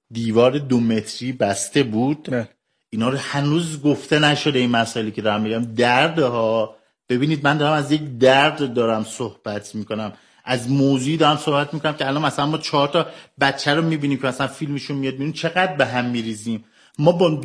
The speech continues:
Speaker 1: دشمنی رو به روم طرفیم که به وسعت دو کیلومتر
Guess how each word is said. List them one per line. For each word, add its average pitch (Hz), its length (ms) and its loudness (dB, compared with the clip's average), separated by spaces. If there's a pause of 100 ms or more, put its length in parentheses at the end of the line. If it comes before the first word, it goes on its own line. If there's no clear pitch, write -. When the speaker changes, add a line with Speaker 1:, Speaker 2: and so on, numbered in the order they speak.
Speaker 1:
دشمنی 160 600 4
رو 180 120 2
به 151 120 4
روم 165 200 0
طرفیم 165 600 -2
که 190 260 0 (1300)
به 170 140 8
وسعت 170 560 0
دو 180 280 -4
کیلومتر 147 720 -4